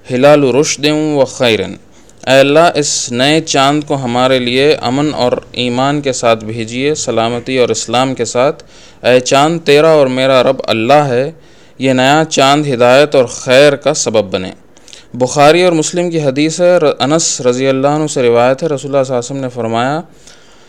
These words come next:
"سحر کھایا کرو، بے شک اس میں برکت ہے۔"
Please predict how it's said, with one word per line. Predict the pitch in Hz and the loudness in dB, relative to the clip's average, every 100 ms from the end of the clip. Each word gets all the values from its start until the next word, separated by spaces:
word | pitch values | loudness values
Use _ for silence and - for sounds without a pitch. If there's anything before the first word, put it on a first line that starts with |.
| - _ - | -20 _ -8
"سحر | - - 135 170 | -4 -2 2 2
کھایا | 180 - 139 147 | 2 -2 2 4
کرو، | 151 135 147 | 4 4 4
بے | 147 135 | 4 2
شک | 131 160 - | 2 -2 -2
اس | 123 131 | -6 -4
میں | 160 | -4
برکت | 131 123 123 127 107 - | 2 2 2 0 -2 -6
ہے۔" | 90 | -14